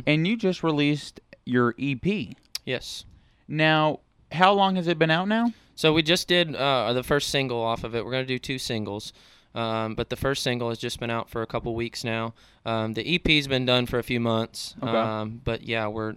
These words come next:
Speaker 2: we're looking at the next single coming out June twenty-fourth, uh, and then the other three tracks following that, uh, in July.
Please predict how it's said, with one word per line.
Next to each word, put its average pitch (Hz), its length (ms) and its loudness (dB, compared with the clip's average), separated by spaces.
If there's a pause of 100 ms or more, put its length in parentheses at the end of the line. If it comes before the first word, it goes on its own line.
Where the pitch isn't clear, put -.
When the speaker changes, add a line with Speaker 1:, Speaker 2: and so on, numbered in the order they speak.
Speaker 2:
we're 110 100 -8
looking 117 320 -6
at 127 140 -8
the 113 80 -4
next 117 240 -4
single 113 240 -4
coming 110 240 -4
out 98 160 -4
June 110 220 -4
twenty-fourth, 107 800 -8 (480)
uh, 104 240 -8
and 107 140 -6
then 107 140 -4
the 104 140 -6
other 107 180 -2
three 107 240 -6
tracks - 360 -6
following 101 520 -2
that, 104 400 -8 (260)
uh, 101 140 -4
in 101 160 -6
July. 101 400 -8